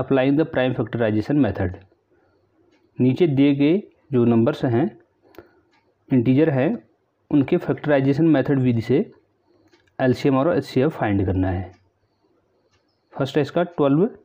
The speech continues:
फिफ्टीन and ट्वेंटी वन, सेकंड सेवनटीन, ट्वेंटी थ्री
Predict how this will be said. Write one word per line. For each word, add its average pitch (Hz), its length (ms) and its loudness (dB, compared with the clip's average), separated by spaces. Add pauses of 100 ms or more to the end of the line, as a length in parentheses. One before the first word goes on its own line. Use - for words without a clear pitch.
(800)
फिफ्टीन 135 500 0
and 131 300 0
ट्वेंटी 110 300 2
वन, 165 200 2 (720)
सेकंड 151 400 0
सेवनटीन, 135 640 0 (760)
ट्वेंटी 127 320 0
थ्री 135 220 -4